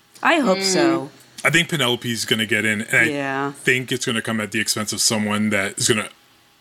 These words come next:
Speaker 3: upset the internet.
Speaker 1: More and more, I think she's
Speaker 2: <laughs>
Speaker 1: getting in. I mean, I, I thought she was for a long time, and then,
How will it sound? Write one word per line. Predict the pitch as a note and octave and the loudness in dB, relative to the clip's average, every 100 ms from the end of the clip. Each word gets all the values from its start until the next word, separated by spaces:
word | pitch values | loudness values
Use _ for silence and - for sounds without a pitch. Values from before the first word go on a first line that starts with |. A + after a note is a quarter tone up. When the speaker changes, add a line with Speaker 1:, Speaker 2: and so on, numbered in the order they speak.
| - - | -12 -8
Speaker 3:
upset | B2+ - G2+ | 0 0 0
the | G#2 | 0
internet. | F#2+ F#2 F2+ - - - - F#3+ | -2 -2 -6 -10 -14 -20 -10 0
Speaker 1:
More | G3 G#3+ A3 | 4 4 2
and | G#3 | 2
more, | F#3 E3+ | 2 2
I | E3 | 0
think | D#3+ D#3 | -2 -2
she's | D#3 D3 | 0 0
Speaker 2:
<laughs> | C#3+ | 0
Speaker 1:
getting | C3+ | -4
in. | C3+ C3+ B2+ B2+ | -2 -2 0 2
I | |
mean, | D#3+ | 4
I, | E3+ E3+ - | 4 2 0
I | E3+ | -2
thought | F#3 F3+ | -2 -2
she | E3+ | -2
was | D#3+ D#3 | -2 -2
for | D#3+ | -2
a | C#3 | 0
long | D3 C#3 C#3+ | 2 2 0
time, | D#3 D3 C#3 C3 | 0 0 0 -2
and | C3 | 0
then, | C3+ C3+ | 0 0